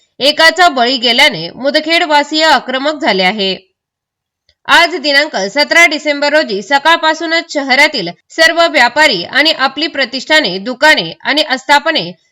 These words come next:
स्वयंस्फूर्तीने बंद ठेवण्यात आले होते. तसेच दोषींवर कठोरात कठोर कारवाई व्हावी आणि अवैध वाळू वाहतूक कायमची बंद व्हावी या मागणीसाठी गणपती मंदिर मोंढा ते तहसील कार्यालयापर्यंत भव्य मोर्चा काढण्यात आला.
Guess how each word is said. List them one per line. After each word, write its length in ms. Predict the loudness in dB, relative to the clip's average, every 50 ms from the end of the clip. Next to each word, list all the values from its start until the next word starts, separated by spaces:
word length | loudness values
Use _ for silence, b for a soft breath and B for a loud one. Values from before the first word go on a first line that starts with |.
| _ _
स्वयंस्फूर्तीने 840 | -2 2 4 4 4 2 0 -6 -8 -8 -8 -4 -4 -2 0 2 2
बंद 280 | 2 0 -2 0 0 -2
ठेवण्यात 460 | 0 0 -4 -4 -2 -2 0 2 2
आले 220 | 0 0 -2 -4
होते. 480 | -6 -8 -6 -4 -4 -4 -4 -6 -10 _ _ _ 0
तसेच 320 | 0 2 2 0 0 2
दोषींवर 580 | 2 2 2 2 0 -2 -2 -2 -2 -2 -2 -2
कठोरात 460 | -2 -2 -2 0 2 2 4 2 2 2 0
कठोर 300 | -2 0 2 0 0 2
कारवाई 400 | 2 2 2 2 2 0 -2 0
व्हावी 360 | 2 2 0 2 0 -4 -6
आणि 300 | -6 -4 -2 0 0 0
अवैध 380 | 2 2 0 2 0 0 -2 -2
वाळू 320 | 0 2 2 2 2 2
वाहतूक 420 | 2 2 2 0 -4 -6 -6 0
कायमची 340 | 2 2 2 2 0 -6 -6
बंद 280 | -4 -4 -4 -2 -2 -2
व्हावी 480 | 0 2 0 0 0 -4 -6 -8 -4 0
या 140 | 0 0 2
मागणीसाठी 840 | 2 0 0 0 -2 -6 -8 -2 0 0 0 0 -4 -6 -8 b b b b b b -2 2
गणपती 420 | 2 2 4 2 0 0 0 -2 -2
मंदिर 360 | -2 -2 -2 0 0 -2 -2
मोंढा 380 | -2 -2 -4 -2 2 2 2 2
ते 140 | 2 -2 -2 0
तहसील 380 | 0 0 0 -2 -2 -4 -4 -2
कार्यालयापर्यंत 840 | 0 2 2 4 4 4 4 4 4 2 2 2 0 0 0 0 -2 -4 -4 -4
भव्य 320 | -4 -4 -2 0 0 0
मोर्चा 360 | 0 0 -4 -4 -2 -2 0
काढण्यात 420 | 2 4 2 2 2 0 -2 0 0
आला. 300 | 0 0 0 0 -2